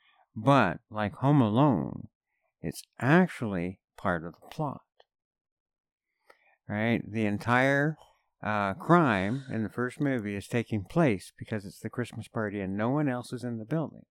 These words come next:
and they know that. He is there visiting to reconcile because he is visiting for Christmas. If we take the Christmas out of it, there's no reason for him to be there.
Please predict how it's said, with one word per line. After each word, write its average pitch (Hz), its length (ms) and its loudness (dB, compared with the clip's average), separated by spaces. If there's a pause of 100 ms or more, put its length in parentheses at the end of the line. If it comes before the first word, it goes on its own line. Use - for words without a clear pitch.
and - 160 -14
they 95 80 -10
know 117 240 -6
that. 60 220 -14 (480)
He 139 220 6
is 160 140 2
there 120 220 2
visiting 107 460 -4
to 101 80 -10
reconcile 110 800 -2
because 104 300 -10
he 104 80 -12
is 104 200 -14
visiting 113 560 -6 (360)
for 113 280 -8
Christmas. - 800 -8 (600)
If 131 260 2
we 110 100 0
take 143 280 -6
the 151 100 -8
Christmas 135 540 -4
out 165 200 2
of 95 120 -4
it, - 180 -10 (1120)
there's 110 160 -4
no 110 100 -4
reason 107 420 -6
for 101 160 -2
him 92 160 0
to 90 80 -10
be 104 180 -4
there. - 200 -12